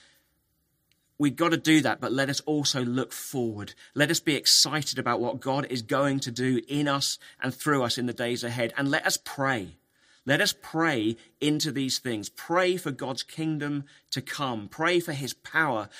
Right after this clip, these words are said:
to break out. Let us pray for a move of his Holy Spirit, an outpouring of his Spirit to refresh and heal and equip his church for the battles that we face in the now and the battles we will face in the future, and to bring us back into a place of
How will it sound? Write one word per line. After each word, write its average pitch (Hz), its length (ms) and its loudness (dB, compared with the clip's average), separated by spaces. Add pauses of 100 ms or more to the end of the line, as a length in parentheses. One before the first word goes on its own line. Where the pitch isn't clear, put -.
(160)
to 139 100 -4
break 143 320 2
out. 139 180 2
Let 160 160 4
us - 160 0
pray 180 460 0 (180)
for 151 240 2
a 143 60 4
move 160 500 2
of 139 100 0
his 139 160 -2
Holy 135 280 2
Spirit, 139 480 2 (160)
an 147 100 -4 (160)
outpouring 151 580 0
of 131 80 -2
his 135 140 0
Spirit 147 400 2 (200)
to 160 120 4
refresh 156 640 2
and 123 140 -2
heal 143 480 -2 (180)
and - 100 2
equip - 380 -2
his 156 160 0
church - 480 -2 (160)
for 147 100 -4
the 135 120 2
battles 170 460 2
that 151 100 -4
we 143 80 0
face 156 400 -2
in 139 80 -2
the 127 40 2
now 165 380 2 (180)
and 139 120 0
the 135 80 2
battles 147 420 0
we 143 120 -2
will 131 80 -4
face 143 340 -2
in 131 60 -4
the 127 60 0
future, 151 460 -2
and 117 100 0
to 135 100 0
bring 170 380 -2
us 190 120 -2
back 151 480 -4 (240)
into 147 240 2
a 131 80 2
place 160 360 0
of 131 120 -2